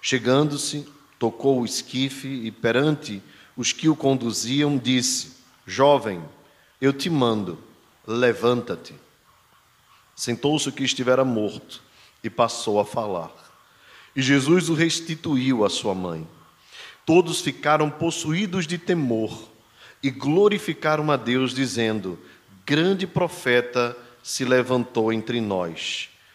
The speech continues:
e Deus visitou o seu povo." Esta notícia a respeito dele divulgou-se por toda a Judéia e por toda a circunvizinhança.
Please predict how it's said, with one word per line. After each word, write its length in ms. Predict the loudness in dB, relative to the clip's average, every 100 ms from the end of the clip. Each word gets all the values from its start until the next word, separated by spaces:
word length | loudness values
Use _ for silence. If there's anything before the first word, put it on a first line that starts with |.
| _
e 80 | -6
Deus 800 | -4 0 2 4 2 -2 -8 -10
visitou 840 | -10 -8 -8 -6 -2 0 0 -4 -10 _ _
o 80 | -10
seu 220 | -6 -8
povo." 300 | -8 -14 -14 -20 -20 _ _ _ _ _
Esta 240 | -8 -2 0
notícia 540 | -2 -4 -4 -4 -2
a 40 | -4
respeito 520 | -4 -4 -6 -6 -8
dele 500 | -4 -4 -2 -6 -8 -20 -20 -14
divulgou-se 680 | -10 -6 0 0 0 -4
por 200 | -10 -12 -14 _
toda 340 | 0 2 2
a 40 | 0
Judéia 500 | 0 -2 -2 -4 -8 -16 _ _ _ -10
e 80 |
por 280 | -4 -4 -4
toda 420 | -14 -2 -2 2
a 40 | 0
circunvizinhança. 1080 | 0 -6 -6 -6 -4 -4 -4 -4 -6 -10